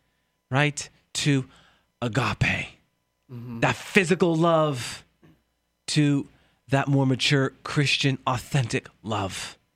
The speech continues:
Speaker 1: This is what it's about, and this is what we need to be after.
Speaker 2: And you know what, Joe? When we as men step up and show Christ-like love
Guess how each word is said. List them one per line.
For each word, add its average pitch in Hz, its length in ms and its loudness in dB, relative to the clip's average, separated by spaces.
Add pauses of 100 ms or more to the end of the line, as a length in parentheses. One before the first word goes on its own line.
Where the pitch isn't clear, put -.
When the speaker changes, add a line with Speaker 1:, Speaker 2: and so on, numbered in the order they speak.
(420)
Speaker 1:
This 170 280 0
is 127 140 -2
what 123 160 0
it's 120 140 -2
about, 113 480 -6 (260)
and 123 140 2
this 143 160 0
is 120 100 0
what 120 140 0
we 120 80 -2
need 117 140 0
to 107 80 -2
be 110 180 -2
after. - 400 -8 (560)
Speaker 2:
And 143 100 2
you 151 60 6
know 165 100 10
what, 180 240 8
Joe? 202 300 2 (600)
When 151 200 2
we 180 220 10
as 165 140 0
men 151 240 0
step - 440 -2
up 135 300 -2 (760)
and 151 100 -6
show 151 200 4
Christ-like 160 580 -2
love 135 360 0